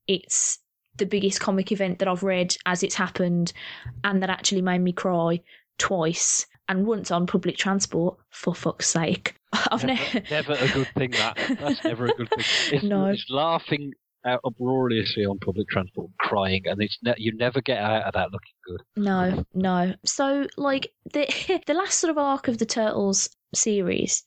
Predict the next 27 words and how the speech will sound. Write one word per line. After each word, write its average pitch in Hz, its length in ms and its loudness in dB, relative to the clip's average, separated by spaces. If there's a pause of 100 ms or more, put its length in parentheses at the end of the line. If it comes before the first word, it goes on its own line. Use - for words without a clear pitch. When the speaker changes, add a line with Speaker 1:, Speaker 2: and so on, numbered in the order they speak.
Speaker 1:
was, 202 560 0 (160)
uh, 196 240 2
a 208 80 0
lead 208 320 2
up - 120 -2
to 196 200 0
a 190 60 2
big 202 200 0
sort - 200 0
of 190 100 -6
battle 185 540 -2
on 190 160 0
an 190 80 0
island, 175 560 0 (160)
uh, 180 260 0
in 190 180 0
which - 600 -4
Krang, 202 380 0
well, 190 180 0
General 196 320 0
Krang 180 240 0
was 175 160 0
gonna 190 160 0
set - 320 -2
off 190 180 -2
a 185 140 0
machine 175 640 0